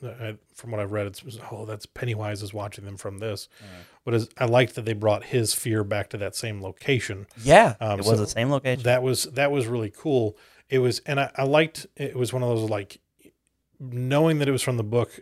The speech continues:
Speaker 1: I, I felt, 'cause it, it didn't make, it didn't make a lot, it wouldn't make a lot of sense otherwise. It's like, "Oh, there's a giant statue that's chasing him."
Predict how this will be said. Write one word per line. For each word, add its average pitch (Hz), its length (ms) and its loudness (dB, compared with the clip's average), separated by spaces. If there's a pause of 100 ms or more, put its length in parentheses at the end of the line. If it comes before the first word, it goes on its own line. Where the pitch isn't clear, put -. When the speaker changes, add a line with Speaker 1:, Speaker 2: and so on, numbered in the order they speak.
Speaker 1:
I, 123 80 0 (140)
I 110 40 0
felt, 117 400 -2
'cause 110 200 -4
it, 107 80 -10 (580)
it 117 160 -6
didn't 127 260 2
make, 117 460 -4
it 127 80 -14
didn't 131 140 2
make 117 140 4
a 120 40 4
lot, 123 200 4
it 120 60 0
wouldn't 135 180 4
make 113 100 0
a 113 40 2
lot 107 120 4
of 101 60 -2
sense 104 280 -8
otherwise. 98 640 2 (400)
It's - 80 -16
like, 107 160 -2
"Oh, 139 140 2
there's 107 160 0
a 107 40 -4
giant 110 300 -2
statue 123 340 -2
that's 101 140 -10
chasing 101 340 -6
him." 95 200 -12